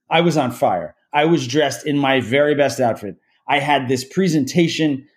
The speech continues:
that was, it had colorful charts and graphs. There was, like, a, that gold binder clip, and I was ready. I was so happy because I thought we had something huge.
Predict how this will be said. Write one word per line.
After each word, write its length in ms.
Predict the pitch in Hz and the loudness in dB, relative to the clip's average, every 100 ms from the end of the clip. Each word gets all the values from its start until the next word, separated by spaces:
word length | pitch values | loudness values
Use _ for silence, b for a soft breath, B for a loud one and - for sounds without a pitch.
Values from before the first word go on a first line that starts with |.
| b | b
that 180 | 139 120 | -2 0
was, 220 | 120 92 - | -4 -6 -8
it 220 | 120 120 | -6 -4
had 260 | 127 123 | -2 -2
colorful 540 | - 208 202 190 - 156 | -2 2 2 2 -2 -4
charts 520 | - 202 185 180 - | 0 2 2 0 -6
and 180 | 127 113 | -8 -2
graphs. 500 | 156 160 156 156 - b b b - | 0 2 0 -2 -10 b b b -2
There 80 | 147 | 0
was, 160 | 147 127 | 0 -2
like, 180 | 127 | -2
a, 200 | 131 120 117 | -2 -2 -2
that 280 | 123 - | -4 -4
gold 580 | - 156 160 165 135 - | 2 4 4 2 -2 -2
binder 420 | 151 160 175 175 | 0 0 2 0
clip, 480 | 170 - 156 156 156 _ _ _ _ | -2 -2 0 0 -2 _ _ _ _
and 140 | 135 143 | -6 0
I 220 | 156 175 | 2 2
was 600 | 165 127 151 147 117 - - 98 | 0 2 2 2 -2 -10 -18 -8
ready. 440 | 107 135 135 131 - | 0 2 2 -2 -2
I 200 | 131 147 | 0 0
was 280 | 139 127 - | 0 -4 -4
so 200 | 143 131 | -2 -2
happy 400 | 113 123 120 107 | 0 -2 -4 -8
because 320 | 110 120 123 | -8 -6 -6
I 340 | 139 135 180 185 | -4 -2 0 -2
thought 800 | - - 175 87 92 123 - - _ _ _ _ _ _ _ - | -4 0 2 0 -6 -8 -14 -20 _ _ _ _ _ _ _ -4
we 220 | 135 190 | 2 2
had 320 | - 165 156 | 4 2 0
something 480 | 120 - 156 - 131 | -2 0 0 0 -2
huge. 640 | 120 143 85 - - - | 0 -2 -2 -8 -20 -20